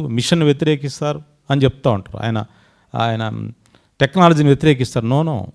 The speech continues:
ఆయన ఈరోజు బ్రతికుంటే, గాంధీ బ్రతికుంటే ఈరోజు కంప్యూటర్తో పట్టుకొని తిరిగేవాడు ఆయన. కంప్యూటర్ ప్రజలకు ఎలా ఉపయోగపడాలి, ఆధునికత ప్రజలకు ఎలా ఉపయోగపడాలి అనేదాన్ని. ఆయన, నా ఆధునికత, నా యాంటీ మిషన్ ఎంతవరకు అంటే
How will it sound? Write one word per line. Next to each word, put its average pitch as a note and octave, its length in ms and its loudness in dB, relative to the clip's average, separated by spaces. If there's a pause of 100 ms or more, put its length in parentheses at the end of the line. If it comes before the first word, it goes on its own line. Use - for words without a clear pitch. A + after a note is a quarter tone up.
(160)
ఆయన A#2+ 180 0
ఈరోజు B2+ 340 4
బ్రతికుంటే, C3 720 0
గాంధీ B2+ 320 2
బ్రతికుంటే B2 520 0 (560)
ఈరోజు C#3 240 6
కంప్యూటర్తో D3+ 640 2
పట్టుకొని B2 340 -4
తిరిగేవాడు F#2 420 -4
ఆయన. - 140 -16 (640)
కంప్యూటర్ G#3+ 460 0
ప్రజలకు F3+ 420 -2
ఎలా G#3 140 4
ఉపయోగపడాలి, C#3 720 0
ఆధునికత G3+ 540 4
ప్రజలకు E3 320 -2
ఎలా D#3 140 2
ఉపయోగపడాలి D#3+ 680 0 (580)
అనేదాన్ని. B2+ 340 0
ఆయన, C#3 200 -2 (340)
నా B2+ 360 4
ఆధునికత, F3+ 540 6
నా D#3 160 2
యాంటీ F3 360 4
మిషన్ E3 300 2
ఎంతవరకు E3+ 360 2
అంటే F2 260 -6